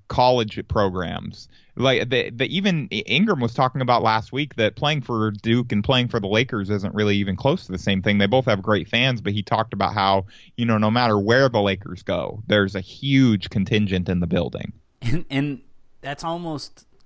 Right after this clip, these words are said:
Speaker 2: it's, it's worldwide. <laughs> It's
Speaker 1: Yeah.
Speaker 2: not, it's not, you know, like, on, I would, I'm sure on the East Coast, especially in the Southeast,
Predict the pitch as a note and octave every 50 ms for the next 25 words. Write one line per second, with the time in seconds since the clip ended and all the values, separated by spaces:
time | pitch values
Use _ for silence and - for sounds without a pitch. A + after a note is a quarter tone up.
0 | _ _ _ C3 C#3 C3+ C3 - C3 B2+ - - C3+ C#3 D#3+ E3+ D#3+ B2 G2+ A#2+
1 | C#3+ C#3 D3 A2 F#2+ F2 F2 - - - - - - - - - - - - -
2 | - B2+ A#2+ A#2 C3 C3+ D#3 C#3+ D3 - - - - - - - - - - C3+
3 | C3+ - - D3+ D3+ D3 D3 - - C#3 C#3 C3 B2+ B2 A#2+ A#2 A2 G#2+ G#2+ G#2+
4 | B2 A#2+ A#2 A#2 A#2 - - - - - - - - C3 C#3 D#3+ D#3 D#3 - E3
5 | C3+ C#3 C#3+ C#3+ - G3 F#3+ F3 E3+ D3+ C#3+ C3 B2+ C#3 D3+ - - - - A#2+
6 | A#2 - A#2+ - - C#3 C#3 - - C#3+ C3 A#2+ A2+ G#2 - - B2+ C3 C3 -
7 | A2+ G2+ G2+ G2+ F#2 - - -